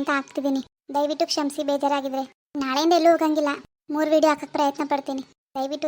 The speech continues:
ದಯವಿಟ್ಟು ಕ್ಷಮಿಸಿ, ನನ್ನ ಅರ್ಥ ಮಾಡ್ಕೊಳ್ಳಿ. ಹಾ, ಹಂಗೆ ಇವತ್ತು ನಮ್ಮನೆ ಗೃಹ ಪ್ರವೇಶ. ಪಾಪ ರೋಜಕ್ಕ ಬರ್ತೀನಿ ಅಂದಿದ್ಲು, ಏನ್ ಪ್ರಾಬ್ಲಮ್ ಏನೋ, ಇರ್ಲಿ ಬಿಡಿ, ಪರವಾಗಿಲ್ಲ. ಕೊನೆಗೂ ನಾನು ಅನ್ಕೊಂಡಂಗಾಯ್ತು.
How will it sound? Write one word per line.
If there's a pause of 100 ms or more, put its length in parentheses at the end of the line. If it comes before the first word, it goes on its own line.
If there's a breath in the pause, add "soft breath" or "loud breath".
ದಯವಿಟ್ಟು
ಕ್ಷಮಿಸಿ, (100)
ನನ್ನ
ಅರ್ಥ (120)
ಮಾಡ್ಕೊಳ್ಳಿ. (320)
ಹಾ, (100)
ಹಂಗೆ
ಇವತ್ತು
ನಮ್ಮನೆ
ಗೃಹ
ಪ್ರವೇಶ. (460)
ಪಾಪ (100)
ರೋಜಕ್ಕ
ಬರ್ತೀನಿ
ಅಂದಿದ್ಲು, (460)
ಏನ್
ಪ್ರಾಬ್ಲಮ್ (100)
ಏನೋ, (220)
ಇರ್ಲಿ
ಬಿಡಿ,
ಪರವಾಗಿಲ್ಲ. (300)
ಕೊನೆಗೂ
ನಾನು
ಅನ್ಕೊಂಡಂಗಾಯ್ತು.